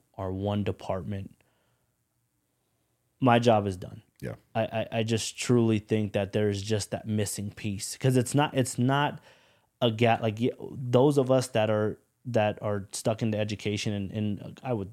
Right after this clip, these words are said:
Speaker 1: I mean, addicted to growth, kinda where
Speaker 2: For
Speaker 1: you just
Speaker 2: sure.
Speaker 1: maintain.
Speaker 2: It's a love of learning.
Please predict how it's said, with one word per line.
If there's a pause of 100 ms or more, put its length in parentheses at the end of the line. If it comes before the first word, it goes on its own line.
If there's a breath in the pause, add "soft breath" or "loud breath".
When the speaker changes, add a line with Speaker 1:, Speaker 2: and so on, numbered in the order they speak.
Speaker 1:
I
mean,
addicted
to
growth,
kinda
where
Speaker 2:
For
Speaker 1:
you
just
Speaker 2:
sure.
Speaker 1:
maintain.
Speaker 2:
It's
a
love
of
learning.